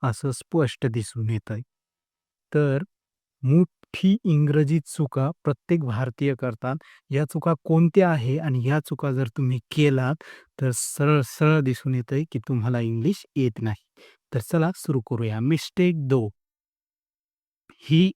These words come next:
is my cousin brother." असं न वापरता, "He is my cousin." मिस्टेक थ्री. "Myself विनोद." हे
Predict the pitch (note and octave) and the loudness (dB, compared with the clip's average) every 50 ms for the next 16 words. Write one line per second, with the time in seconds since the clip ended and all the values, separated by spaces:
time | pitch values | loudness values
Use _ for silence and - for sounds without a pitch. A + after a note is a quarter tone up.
0 | - E3+ D#3+ D#3 C#3 - D3+ D3+ D3 D3 D3+ D3+ - _ - - D3 C#3 C3 A2 | 0 0 2 2 0 0 0 2 2 2 2 0 -2 _ -2 0 2 2 2 0
1 | A2 C3+ C#3 C#3+ C#3+ B2+ C#3 C#3 B2+ B2 A2+ B2 A#2 G#2 G2+ _ _ _ _ _ | 0 0 0 0 0 0 0 0 0 0 0 -2 -2 -4 -6 _ _ _ _ _
2 | _ _ _ _ _ - - C3+ A#2+ - - F3 E3 E3+ E3 D3+ D3 C3+ C3 - | _ _ _ _ _ -8 -6 -6 -6 -2 0 2 2 2 2 2 2 0 -2 -2
3 | - C3 B2+ - - C#3+ C#3+ C#3+ C3+ A#2 - D3 D3+ D#3 E3+ A3+ E3+ C#3+ C3 - | -4 -6 -4 -4 -2 -2 -2 -2 -4 -4 -2 -2 0 0 0 0 -2 -2 -2 0
4 | D3 C3+ B2+ C3+ D#3 - _ - - G3+ G3 F3+ C#3+ C3 B2+ A2+ G2+ G#2 G#2+ _ | -2 -2 0 -2 -4 -6 _ -2 0 2 2 2 0 -2 -2 -4 -4 -6 -10 _
5 | _ _ _ _ _ _ _ _ _ _ _ _ _ _ _ _ _ _ _ _ | _ _ _ _ _ _ _ _ _ _ _ _ _ _ _ _ _ _ _ _
6 | _ _ _ _ _ _ _ _ _ _ - C#3 D3+ D#3+ - - - - F#3 F#3 | _ _ _ _ _ _ _ _ _ _ 0 2 2 2 0 -2 0 2 2 2
7 | F3 _ _ - - - D#3 C#3 A2+ - C#3+ A#2+ G#2 _ _ _ _ _ _ _ | 2 _ _ -8 -4 -2 -2 -2 -2 -4 -8 -12 -14 _ _ _ _ _ _ _
8 | _ _ _ _ - B2+ B2+ C3 D3+ E3+ F3 - - - - E3 E3+ E3 D#3 - | _ _ _ _ -4 0 0 2 2 2 2 0 -2 -2 0 2 2 2 0 -4
9 | - _ - B2 B2 C3+ C3+ C3+ B2+ A2+ G2 - _ _ _ _ _ _ _ _ | -8 _ -6 -2 2 2 4 4 2 0 -2 -8 _ _ _ _ _ _ _ _
10 | _ _ _ _ _ _ _ _ _ _ _ - D#3+ E3+ | _ _ _ _ _ _ _ _ _ _ _ 0 0 0